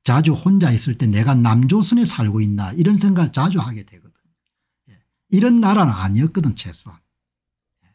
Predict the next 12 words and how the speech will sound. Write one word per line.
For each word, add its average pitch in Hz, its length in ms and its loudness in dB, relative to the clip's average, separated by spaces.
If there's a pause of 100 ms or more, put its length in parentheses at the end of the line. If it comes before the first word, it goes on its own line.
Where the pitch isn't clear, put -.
(1400)
아무튼 120 380 0
간에 127 460 0 (1800)
권력을 131 380 2
잡은 117 280 2
사람들이 120 520 0
본인의 135 380 2 (100)
안위를 131 500 2
위해서라도 104 800 -4 (480)
이 127 180 0
문제를 110 640 0 (880)
순리에 143 580 0
맞춰가지고 107 920 -4